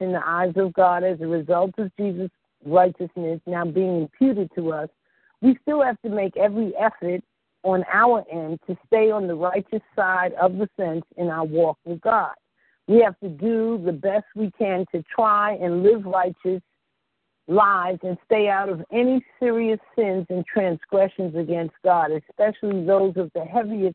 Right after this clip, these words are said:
kind that will be listed below. In this area of spiritual warfare, there are certain types of sins and transgressions that will give demons the legal right to be able to come down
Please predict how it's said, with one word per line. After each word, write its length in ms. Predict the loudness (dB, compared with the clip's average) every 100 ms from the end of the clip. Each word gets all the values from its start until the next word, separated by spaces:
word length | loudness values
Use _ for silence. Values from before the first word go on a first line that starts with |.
| -4
kind 460 | -6 -4 -4 -2
that 120 | -2 -2
will 160 | -4
be 120 | -2
listed 500 | -2 0 -2 -4 -8
below. 460 | -4 0 2 0 -4 _ _ _ _ _ _
In 140 | 0 2
this 120 | 2 2
area 380 | 2 2 2 0
of 180 | -2 -4 -4
spiritual 560 | 0 0 0 -4 -2
warfare, 480 | 0 0 0 -2 -2
there 220 | 0 -2
are 80 | -4 -2
certain 320 | 0 0 -2 -2
types 220 | 0 0 -4 _
of 80 | _ -4
sins 280 | -4 -4 -4
and 140 | -6
transgressions 880 | -4 -4 -4 -4 2 2 2 -6 -4
that 140 | -2 -2
will 140 | -2
give 360 | 0 0 0 -2
demons 460 | -2 0 -2 -2 -2
the 100 | -2
legal 440 | -2 -2 -2 0
right 260 | 2 0 -2
to 80 | -6
be 180 | -2 -2
able 200 | -2 -4
to 100 | -4
come 260 | -4 -2
down 420 | 0 -2 -2 -6